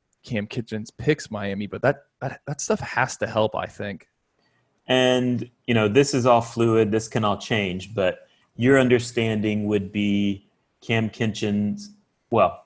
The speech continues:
Speaker 2: not Cam Kitchens, but Miami might just take one safety in this class, right?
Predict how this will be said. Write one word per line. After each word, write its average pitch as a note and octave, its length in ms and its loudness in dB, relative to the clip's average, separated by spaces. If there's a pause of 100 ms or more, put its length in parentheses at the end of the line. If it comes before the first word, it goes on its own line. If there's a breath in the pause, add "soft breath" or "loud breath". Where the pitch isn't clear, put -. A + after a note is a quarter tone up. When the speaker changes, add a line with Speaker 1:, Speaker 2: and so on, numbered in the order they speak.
(120)
Speaker 2:
not G2+ 180 -4
Cam F#2 200 -10
Kitchens, E2+ 380 -14
but F2+ 260 -4 (260 soft breath)
Miami A#2+ 680 2 (320)
might G#2+ 580 -2 (380)
just G#2+ 360 -2
take G#2+ 280 -2
one G2+ 240 0
safety G2 520 -4
in F2+ 100 -2
this F2 160 -8
class, - 500 -4
right? F#2 320 -4